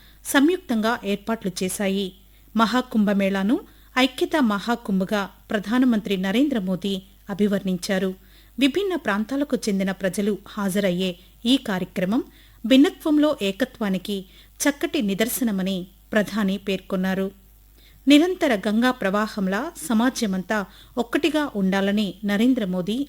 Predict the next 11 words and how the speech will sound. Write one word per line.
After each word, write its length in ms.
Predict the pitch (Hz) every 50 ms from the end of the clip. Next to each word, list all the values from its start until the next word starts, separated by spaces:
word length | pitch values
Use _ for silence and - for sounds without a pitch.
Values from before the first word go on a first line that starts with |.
| - 196
ఆకాంక్షించారు. 880 | 196 185 - - 196 190 185 - 180 190 180 - 208 185 190 190 190 196 - - - - - - _ - - - - - - - - - - -
ప్రపంచ 440 | 349 311 320 403 403 - - 381 269
నలుమూలల 540 | 233 208 220 233 247 277 277 269 247 220 202
నుంచి 280 | 202 202 190 - 214
తరలివస్తున్న 680 | - - 208 208 208 202 202 196 185 - - 208 190
యాత్రికులకు 880 | 196 190 185 202 196 190 - - 190 - 196 185 190 190 - 349 427 480 - - - - - - -
ఏఐ 400 | 233 254 285 320 349 359 349 311
జనరేటివ్ 640 | 220 - 214 196 196 196 202 254 262 262 285 285 269 - - 226
చాట్‌బాట్ 500 | 196 196 196 208 180 208 208 202 - - - 202
మార్గనిర్దేశం 920 | 196 202 196 208 196 - - 240 214 202 180 - 240 262 254 - 240 208 - 190
చేస్తుంది. 520 | 180 - - - 190 180 185 190 175 180